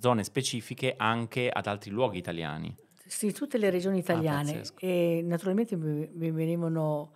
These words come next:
Speaker 2: meglio i dialetti di, di, insomma, de-,
Speaker 1: Più
Speaker 2: del
Speaker 1: vicino ai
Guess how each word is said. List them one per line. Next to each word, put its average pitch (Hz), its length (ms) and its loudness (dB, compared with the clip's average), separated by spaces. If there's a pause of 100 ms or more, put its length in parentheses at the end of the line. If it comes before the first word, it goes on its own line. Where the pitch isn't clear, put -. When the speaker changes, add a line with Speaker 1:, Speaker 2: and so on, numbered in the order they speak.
(400)
Speaker 2:
meglio 180 280 4
i 165 160 2
dialetti 156 760 -2 (220)
di, 165 260 -6 (600)
di, 160 100 -18 (160)
insomma, 135 320 -6
de-, 139 460 -12
Speaker 1:
Più 113 140 -2
Speaker 2:
del 101 80 0
Speaker 1:
vicino 170 240 0
ai 87 120 -2